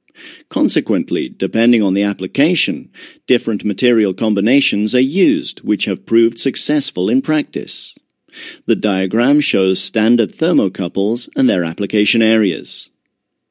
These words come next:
For example, the substance combination shown here as a blue bar. Platinum rhodium alloy with thirty percent rhodium and platinum rhodium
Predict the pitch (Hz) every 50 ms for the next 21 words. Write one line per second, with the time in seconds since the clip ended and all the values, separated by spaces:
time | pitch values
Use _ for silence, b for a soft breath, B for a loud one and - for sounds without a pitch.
0 | _ _ B B B B B B - 180 180 147 170 180 190 180 156 - - 71
1 | - - - _ _ - 104 104 - - 113 101 90 - - 123 123 110 - -
2 | 113 104 98 92 98 104 107 107 101 - - 95 92 90 - - 104 92 90 90
3 | 92 101 120 156 165 147 123 127 139 147 151 _ _ _ _ - 98 101 87 92
4 | 90 95 110 117 120 123 131 120 107 120 117 117 104 87 71 64 - _ _ _
5 | _ _ _ _ _ _ B B B B B B B B - 139 135 123 120 -
6 | 135 139 143 131 113 98 98 104 107 110 98 107 107 98 101 - - 156 151 135
7 | 107 95 104 117 127 117 104 87 - - - - 113 110 - 110 92 104 95 -
8 | 117 107 104 87 92 101 110 123 120 117 101 120 131 139 151 165 151 110 82 78
9 | - - - 101 107 110 104 117 113 104 98 101 104 110 110 110 98 101 101 92
10 | 90